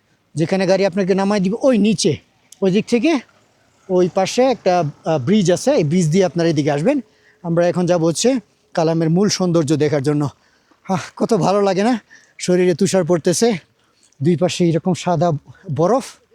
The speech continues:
মানে সৌন্দর্যই সৌন্দর্য, সৌন্দর্যই সৌন্দর্য। বরফে আসছি, আর যদি বরফের উপরে না হাঁটি তাহলে কিভাবে হয়? এই দেখেন, বাহ, আহ! পা একেবারে বরফের ভিতরে চলে যাইতেছে।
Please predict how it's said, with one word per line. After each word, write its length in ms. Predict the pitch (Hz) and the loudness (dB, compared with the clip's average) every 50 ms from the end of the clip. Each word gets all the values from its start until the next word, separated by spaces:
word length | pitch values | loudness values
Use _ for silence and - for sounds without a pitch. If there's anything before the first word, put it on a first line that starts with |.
| _ _ _ _ _ _ _ _ _ _ - | _ _ _ _ _ _ _ _ _ _ 0
মানে 140 | 254 269 262 | 2 2 2
সৌন্দর্যই 720 | - - - 262 285 285 277 285 277 254 196 247 247 220 | 2 0 2 2 4 4 4 4 4 4 4 2 2 2
সৌন্দর্য, 540 | - - 214 202 190 180 175 156 127 151 151 | 2 0 0 2 2 2 2 2 2 0 -2
সৌন্দর্যই 560 | - - 226 220 214 202 208 196 170 185 170 | -2 -2 0 0 2 2 2 2 2 0 0
সৌন্দর্য। 480 | - 165 160 156 147 139 135 123 135 127 - _ _ _ _ _ _ _ _ _ _ _ _ _ _ _ _ _ _ _ _ _ - | 0 -2 -2 0 0 0 0 -2 -4 -6 -8 _ _ _ _ _ _ _ _ _ _ _ _ _ _ _ _ _ _ _ _ _ -4
বরফে 420 | 143 175 196 220 226 220 160 214 220 | -2 0 2 2 2 2 2 2 2
আসছি, 260 | 220 185 - - 185 | 2 0 0 0 0
আর 100 | 175 170 | 0 0
যদি 200 | 156 185 185 214 | 0 0 0 0
বরফের 420 | 160 170 180 202 208 180 233 220 | 2 2 2 0 0 0 2 0
উপরে 220 | 226 190 226 208 202 | 2 2 2 0 0
না 160 | 208 226 208 | 0 0 0
হাঁটি 240 | 160 196 180 180 170 | -2 -2 -2 0 0
তাহলে 280 | 185 180 180 190 185 | 0 0 0 0 0
কিভাবে 300 | 170 190 170 180 180 180 | 0 0 2 2 2 2
হয়? 240 | 170 143 151 139 131 - _ _ _ _ _ _ _ _ - | 2 2 0 -2 -2 -6 _ _ _ _ _ _ _ _ -2
এই 140 | 165 160 151 | 0 2 2
দেখেন, 320 | 170 165 160 214 269 262 214 - _ _ _ _ _ - - _ _ _ _ _ _ - | 2 2 2 2 0 0 -2 -6 _ _ _ _ _ -20 -20 _ _ _ _ _ _ -2
বাহ, 440 | 127 139 151 160 156 147 123 107 - - - - _ _ _ _ _ _ _ - | 0 0 0 2 0 0 -2 -4 -8 -10 -16 -20 _ _ _ _ _ _ _ -2
আহ! 260 | 311 466 453 453 415 - - _ _ _ _ - - - _ _ _ _ - - - - 220 - - - _ _ _ _ _ _ _ _ | -2 0 0 0 -4 -6 -10 _ _ _ _ -20 -20 -20 _ _ _ _ -14 -12 -2 -2 -2 -2 -2 -8 _ _ _ _ _ _ _ _
পা 260 | 220 220 233 226 226 | -4 -2 0 0 -2
একেবারে 360 | 208 - 240 220 226 220 214 160 - - _ _ _ _ _ _ - | 0 0 0 2 2 2 0 -2 -6 -12 _ _ _ _ _ _ -4
বরফের 320 | 185 208 214 214 202 233 190 | -2 0 0 0 0 0 2
ভিতরে 300 | 160 202 180 226 214 202 | 2 2 2 2 0 2
চলে 240 | 185 202 190 190 165 | 2 2 2 2 2
যাইতেছে। 400 | 170 147 175 165 - 196 170 | 0 0 0 -2 0 -2 -4